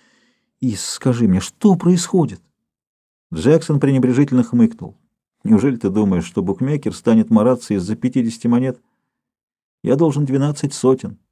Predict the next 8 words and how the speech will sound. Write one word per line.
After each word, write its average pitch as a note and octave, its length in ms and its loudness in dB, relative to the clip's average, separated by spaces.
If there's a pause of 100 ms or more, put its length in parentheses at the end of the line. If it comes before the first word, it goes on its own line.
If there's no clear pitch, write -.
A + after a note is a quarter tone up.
(720)
Оправившись C3 720 0
от A2 120 0
шока, - 460 -2 (880)
Натали B2 360 4
начала D3 280 0
лихорадочно D3 600 0
искать D3+ 320 -2
выход. C3 360 0